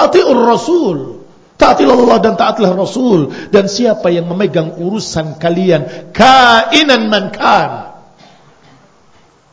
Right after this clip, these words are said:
saya katakan kainan man kan, siapapun dia, untuk menunjukkan bahwa kita nggak berkait dengan penguasa yang sekarang atau yang kemarin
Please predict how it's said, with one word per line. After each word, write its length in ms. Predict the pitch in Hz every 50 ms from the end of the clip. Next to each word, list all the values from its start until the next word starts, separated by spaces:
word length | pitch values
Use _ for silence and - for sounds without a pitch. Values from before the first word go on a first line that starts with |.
| _ _ _ _ _ _ _ _ _ _ _ -
saya 160 | - 147 180
katakan 480 | 180 180 - 240 247 - 208 208 190
kainan 480 | - 247 247 220 - 220 202 208 202 196
man 160 | 196 196 185
kan, 240 | - - 226 208 175
siapapun 560 | 165 - 196 190 180 226 233 - 233 214 202
dia, 480 | 214 233 220 170 - - - - - - - - - _ _ _ _ _ _ _ _ _ _ _
untuk 240 | - 180 175 190 196 190 196
menunjukkan 440 | 196 196 190 190 214 196 196 196 180
bahwa 160 | 175 175 180
kita 240 | 180 214 175 202 175
nggak 160 | 165 160 147
berkait 380 | 160 170 170 - - 202 190 147
dengan 320 | 147 147 160 156 156 165 156
penguasa 480 | - 180 165 160 175 175 160 - 165
yang 160 | 156 147 143 -
sekarang 400 | 160 - 208 208 190 196 185 175
atau 240 | - - - 147
yang 160 | 143 135 135 -
kemarin 400 | 156 180 196 190 143 107 92